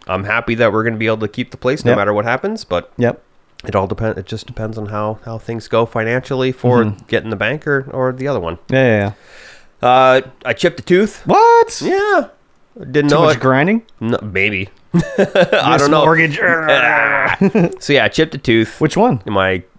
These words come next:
Speaker 1: canine left one here.
Speaker 2: Oh, shit.
Speaker 1: The one that's
Speaker 2: Sharp.
Speaker 1: still in my mouth.
Speaker 2: Sharp now.
Speaker 1: <laughs>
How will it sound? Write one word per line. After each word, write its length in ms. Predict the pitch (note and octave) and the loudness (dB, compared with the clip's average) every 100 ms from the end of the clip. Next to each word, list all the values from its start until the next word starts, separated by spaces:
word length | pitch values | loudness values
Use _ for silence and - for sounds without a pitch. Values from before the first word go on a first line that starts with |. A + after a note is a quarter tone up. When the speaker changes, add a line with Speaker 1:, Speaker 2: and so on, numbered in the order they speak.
| - - | -20 -8
Speaker 1:
canine 420 | B2+ A2+ F#2 F2 | -2 0 0 -2
left 200 | G2 A2 | -4 -6
one 160 | F2 D#2+ | -8 -10
here. 280 | G2 F2+ - - - - | -10 -10 -12 -20 -14 -6
Speaker 2:
Oh, 320 | A#2+ D3+ F3+ | -2 0 0
shit. 600 | D#3 - - - A2+ C3 | -2 -6 -8 -2 2 4
Speaker 1:
The 80 | B2+ | 4
one 180 | B2+ C3 | 4 4
that's 160 | B2 - | 2 0
Speaker 2:
Sharp. 220 | - A2 | 0 2
Speaker 1:
still 160 | C3 B2+ | 4 4
in 60 | |
my 160 | A#2 A2 | 2 2
mouth. 340 | A2 A2+ A2 | 2 2 0
Speaker 2:
Sharp 460 | - - G#2+ C3 - | -2 -4 0 0 -2
now. 340 | A2+ G#2+ G#2+ | -4 -4 -4
Speaker 1:
<laughs> 20 | - | -2